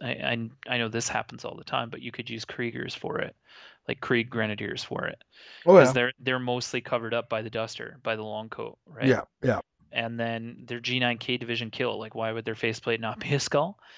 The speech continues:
Speaker 2: Mm-hmm,
Speaker 1: Um,
Speaker 2: mm-hmm.
Speaker 1: they don't get, like, too much, they don't get too much of a description.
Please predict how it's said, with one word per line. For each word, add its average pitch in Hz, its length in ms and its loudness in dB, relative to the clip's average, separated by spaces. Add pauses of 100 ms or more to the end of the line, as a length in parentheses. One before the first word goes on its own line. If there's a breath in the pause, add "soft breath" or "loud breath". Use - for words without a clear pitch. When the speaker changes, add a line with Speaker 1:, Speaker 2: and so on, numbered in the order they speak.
(180 loud breath)
Speaker 2:
Mm-hmm, 139 320 6 (180)
Speaker 1:
Um, 117 280 6
Speaker 2:
mm-hmm. 101 80 -2 (440)
Speaker 1:
they 139 80 2
don't 135 140 0
get, 135 160 -4
like, 120 160 -8
too 127 160 -10
much, 117 340 -8
they 131 80 -4
don't 123 120 -6
get 120 120 -8
too - 120 -14
much 113 160 -8
of - 60 -10
a 110 60 -6
description. - 600 -6